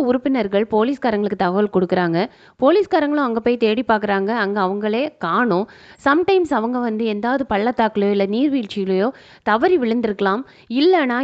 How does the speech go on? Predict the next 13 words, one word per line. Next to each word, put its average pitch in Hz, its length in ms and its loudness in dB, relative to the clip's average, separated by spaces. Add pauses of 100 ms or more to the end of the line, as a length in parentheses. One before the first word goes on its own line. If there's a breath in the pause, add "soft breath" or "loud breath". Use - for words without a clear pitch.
(120)
யாராவது 247 360 0
அவங்கள 220 280 -2
கடத்திட்டு 214 420 -2
போயிருக்கலாம். 190 440 0
இல்ல 185 100 2 (200)
பணம், 247 280 0 (380 soft breath)
நகைக்காக 247 440 2 (100)
அவங்கள 202 200 2 (100)
கொலை 240 220 2
பண்ணியிருக்கலாம் 208 460 0
அப்படின்ற 220 380 -2 (140)
கோணத்துல 202 360 0 (500 soft breath)
விசாரணை 269 460 2